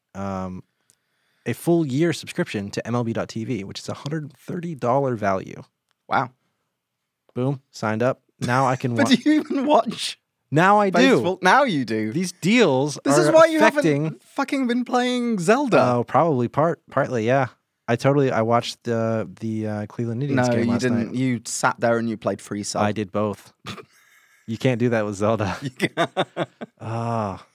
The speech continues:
Speaker 2: It's too immersive.
Speaker 1: It's too immersive. I wanna multitask.
Speaker 2: <laughs>
Speaker 1: Dang. That might be related. Yeah.
Speaker 2: Yeah. I think
Speaker 1: Yeah.
Speaker 2: that's the problem.
Speaker 1: Mm-hmm.
Speaker 2: Yeah.
Speaker 1: I can watch a game right now.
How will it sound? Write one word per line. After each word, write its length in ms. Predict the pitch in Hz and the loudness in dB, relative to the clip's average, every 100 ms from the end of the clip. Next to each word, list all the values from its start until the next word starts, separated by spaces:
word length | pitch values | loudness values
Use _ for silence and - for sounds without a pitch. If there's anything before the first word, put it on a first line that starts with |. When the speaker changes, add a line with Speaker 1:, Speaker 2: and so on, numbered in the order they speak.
| _ _ _ - | _ _ _ -10
Speaker 2:
It's 160 | 113 | -10
too 180 | - 131 | -6 -4
immersive. 760 | 135 104 113 127 120 - 87 - | -2 -2 0 0 -2 -6 -12 -12
Speaker 1:
It's 240 | 117 - - | -10 -6 -6
too 300 | - 131 131 | -2 0 2
immersive. 480 | 123 117 120 - 113 | 0 -4 -6 -6 -6
I 60 | 107 | -6
wanna 240 | 107 107 | -6 -8
multitask. 640 | 104 110 - 104 104 98 - - | -8 -10 -10 -10 -8 -10 -12 -16
Speaker 2:
<laughs> 1400 | 120 - _ _ _ _ _ _ _ - _ _ _ _ | -16 -18 _ _ _ _ _ _ _ -14 _ _ _ _
Speaker 1:
Dang. 260 | 147 151 123 _ _ _ _ _ _ _ _ _ _ _ _ _ _ _ _ _ _ _ - | -18 -18 -18 _ _ _ _ _ _ _ _ _ _ _ _ _ _ _ _ _ _ _ -16
That 80 | 104 | -14
might 160 | 104 | -12
be 60 | - | -10
related. 360 | 104 104 98 - - | -8 -8 -8 -12 -12
Yeah. 180 | 104 95 | -10 -6
Speaker 2:
Yeah. 220 | 110 107 104 _ _ _ _ _ _ _ _ _ _ _ _ _ - | -4 -4 -6 _ _ _ _ _ _ _ _ _ _ _ _ _ -4
I 80 | 123 | 0
think 80 | 143 | 2
Speaker 1:
Yeah. 40 | |
Speaker 2:
that's 100 | 113 | 0
the 80 | 120 | -2
problem. 340 | 123 131 107 - _ _ _ _ _ _ - | 0 0 -2 -12 _ _ _ _ _ _ -12
Speaker 1:
Mm-hmm. 180 | 110 131 - _ - | -8 -8 -10 _ -4
Speaker 2:
Yeah. 200 | 113 101 _ _ _ _ _ _ _ _ | -2 -2 _ _ _ _ _ _ _ _
Speaker 1:
I 60 | 143 | -4
can 120 | 226 | 2
watch 120 | 233 | 0
a 60 | 151 | 2
game 240 | 131 139 | 0 2
right 140 | 120 95 | 0 -2
now. 260 | 110 101 | -4 -6